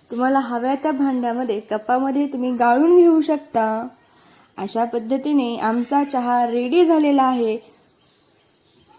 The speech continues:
चहा आता हव्या तेवढ्या प्रमाणात तुम्ही कपामध्ये ओतून घ्या. आमच्याकडे बिना पाण्याचा चहा लागतो. थोडासा चहा घेतात,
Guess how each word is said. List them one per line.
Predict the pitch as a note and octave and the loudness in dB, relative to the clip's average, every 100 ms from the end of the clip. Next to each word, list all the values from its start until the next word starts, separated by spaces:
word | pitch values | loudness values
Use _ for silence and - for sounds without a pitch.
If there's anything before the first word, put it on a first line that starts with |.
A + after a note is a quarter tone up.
| C6+ C6+ C6+ C6+ - - - - - - | -20 -20 -20 -20 -20 -20 -20 -20 -12 -6
चहा | A#3 A#3+ C#4 C#4+ | -4 0 2 2
आता | C#4 G3+ | 0 -4
हव्या | A3 G#3 G3+ | -4 -6 -6
तेवढ्या | G#3 G3+ G#3 | -4 -4 -6
प्रमाणात | A3 A3+ A#3 A#3 A#3 | -4 -4 -2 -6 -6
तुम्ही | A3+ A3+ | -6 -6
कपामध्ये | A3 A3 A3+ A#3 A#3 A#3+ | -4 -6 -4 -4 -2 0
ओतून | A3+ A3+ C#4+ D4 D4+ | 0 0 2 2 4
घ्या. | C#4 G3 G#3+ G#3+ - - - - - - - - - - - | 2 0 -6 -12 -20 -20 -20 -20 -20 -20 -20 -20 -20 -20 -8
आमच्याकडे | A3 A#3+ A#3+ B3+ C4+ B3+ A3 | -4 -2 -2 -4 -4 -4 -6
बिना | G#3 B3 C#4 D#4 | -6 0 2 2
पाण्याचा | D#4 C4+ B3 A#3+ A#3+ C#4+ D#4 | 0 -2 -2 -4 -6 -4 -4
चहा | D#4 C4 A3+ A#3 | -4 -10 -8 -6
लागतो. | A#3 A#3+ - G3 G#3+ - - - - - - - - - - - - - | -6 -6 -8 -6 -6 -10 -16 -18 -20 -20 -20 -20 -20 -20 -20 -20 -20 -10
थोडासा | A#3 A#3+ C4 D#4+ | -4 -4 0 -2
चहा | E4 - C#4 B3+ | -2 0 0 0
घेतात, | C4 C4 G3+ | -2 -4 -10